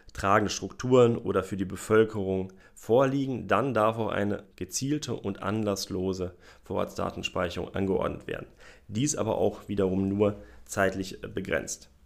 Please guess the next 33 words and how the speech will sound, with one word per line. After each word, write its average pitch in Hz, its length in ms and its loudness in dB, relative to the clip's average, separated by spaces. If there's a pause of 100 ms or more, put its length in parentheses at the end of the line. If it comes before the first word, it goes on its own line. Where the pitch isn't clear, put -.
(360)
Der 92 120 0
E 101 60 4
u 104 40 4
G 104 120 -2
H 113 100 2
macht 113 240 0
noch 101 120 -4
eine 90 280 -2
weitere 139 360 0
Ausnahme, 139 840 -2 (340)
nämlich 104 380 0
die 101 120 -8
Speicherung 101 600 0
von 95 460 -4 (100)
Daten 92 340 -2
an 95 160 -4
strategischen 104 800 -4
Orten 110 420 2 (220)
oder 107 180 4
durch 101 120 0
die - 120 -8
Kategorisierung 101 840 -4
bestimmter 104 440 -4
Personengruppen 101 1120 0
zur - 180 -8
Bekämpfung, 101 580 -2 (360)
äh, - 100 -10
schwerer 92 380 2
Kriminalität 95 840 -2
lässt 92 240 -6
er - 100 -6
auch - 220 -6
zu. - 320 -10